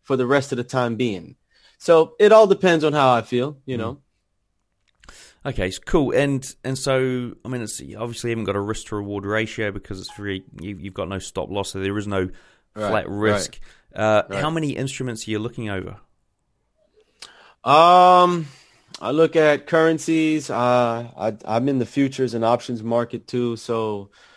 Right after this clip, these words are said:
Speaker 1: in, in the futures market, I do a lot of hedging against spot with futures, and in the, in the options world, I like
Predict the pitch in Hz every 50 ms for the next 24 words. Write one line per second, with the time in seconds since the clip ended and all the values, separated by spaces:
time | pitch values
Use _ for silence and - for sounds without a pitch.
0 | _ _ _ _ _ _ _ _ _ _ _ _ _ _ _ _ _ - 135 131
1 | 135 135 139 139 139 135 131 127 131 139 139 139 139 131 - 165 180 185 180 -
2 | 185 160 135 160 160 170 175 175 170 185 180 170 127 139 139 127 160 160 156 151
3 | 151 147 135 127 117 110 123 139 143 135 135 135 127 117 113 110 101 110 120 117
4 | 107 - - - - 131 123 113 101 - - _ _ _ _ _ _ _ _ _
5 | _ _ _ 110 107 - - - 139 135 127 135 - 117 110 107 104 98 - -
6 | _ 110 113 113 113 113 113 113 113 113 110 107 107 107 107 107 104 101 101 -
7 | - 107 107 104 104 - - 123 139 147 147 - 123 120 104 104 107 110 110 107
8 | 107 107 107 104 117 127 127 127 -